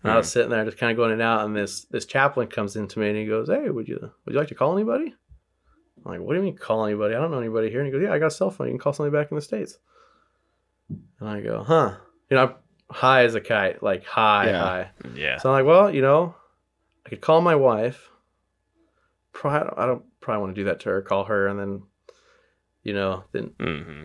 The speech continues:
Speaker 1: then she doesn't hear anything for a really long time or whatever, so."
Speaker 2: Sure.
Speaker 1: So, you know, I'll call my dad. You know, he's kinda has experience in, you know, delivering bad news and kinda dealing with this type of stuff. So, like, "I'm gonna call my dad."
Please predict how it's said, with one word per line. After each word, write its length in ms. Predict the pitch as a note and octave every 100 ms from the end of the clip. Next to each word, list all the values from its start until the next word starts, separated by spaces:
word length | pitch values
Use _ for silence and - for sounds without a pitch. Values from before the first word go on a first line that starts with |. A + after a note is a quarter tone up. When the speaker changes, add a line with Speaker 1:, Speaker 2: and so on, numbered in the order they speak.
| -
Speaker 1:
then 120 | A#2
she 120 | -
doesn't 220 | B2+ A#2
hear 140 | A2+ A#2
anything 300 | A2 A2+ G#2+
for 120 | -
a 20 |
really 140 | G#2+ G2+
long 220 | G2 F#2+
time 260 | - G2 G2
or 80 |
whatever, 340 | G2 G2+ A2 G#2
so." 280 | - G2 G2+
Speaker 2:
Sure. 340 | - F2 D#2+ -
Speaker 1:
So, 100 | A#2+
you 60 |
know, 100 | C3
I'll 140 | A#2+ B2
call 220 | - B2
my 120 | A#2
dad. 480 | G#2+ G#2+ A2 A#2+ C3 _ _ _ _ _ -
You 80 | A2+
know, 80 |
he's 120 | G#2+ G2
kinda 240 | B2 A#2
has 220 | G#2+ G#2+
experience 580 | G#2+ - A2 G#2+ A2 -
in, 200 | A2 G#2+ -
you 140 | A2+
know, 140 | G#2+
delivering 380 | G#2+ A2 A2 A2
bad 200 | A2 G#2+
news 440 | G#2+ G#2 A2+ A2+ G2+ _ - - _ -
and 160 | G#2 G#2+
kinda 180 | A2
dealing 260 | G#2+ G#2+ A2
with 100 | G#2+
this 120 | -
type 240 | - G#2 G#2
of 60 |
stuff. 320 | - G#2+ A2
So, 160 | - -
like, 80 | G2
"I'm 100 | G2+
gonna 120 | A2+
call 180 | - A2+
my 140 | G#2+
dad." 340 | G#2 G2 G2